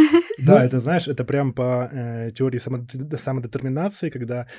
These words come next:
Speaker 1: есть несколько таких, э, моментов, которые тебя мотивируют, и мы их обсудили. Это принадлежность к группе, это то, что нужно, э, работать, э, сообща, и это то, что это потом, э, тебя держит на курсе, вообще мотивирует. И это возможность доказать, показать другим людям, что ты профессионал.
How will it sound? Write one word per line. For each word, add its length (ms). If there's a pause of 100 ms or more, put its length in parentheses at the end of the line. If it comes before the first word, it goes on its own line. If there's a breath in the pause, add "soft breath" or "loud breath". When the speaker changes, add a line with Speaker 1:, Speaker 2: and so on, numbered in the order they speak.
(140 loud breath)
Speaker 1:
есть 340
несколько 420
таких, 380
э, 80
моментов, 340
которые 300
тебя 140
мотивируют, 680
и 60
мы 140
их 60
обсудили. 440
Это 100
принадлежность 580
к 20
группе, 340 (180 soft breath)
это 140
то, 140
что 160
нужно, 340 (180 soft breath)
э, 140
работать, 460
э, 260
сообща, 480
и 300
это 240
то, 180
что 140
это 80
потом, 340
э, 220
тебя 300
держит 320
на 100
курсе, 220
вообще 200
мотивирует. 440 (260 loud breath)
И 160
это 420 (180 soft breath)
возможность 640
доказать, 520
показать 340
другим 260
людям, 220
что 140
ты 80
профессионал. 500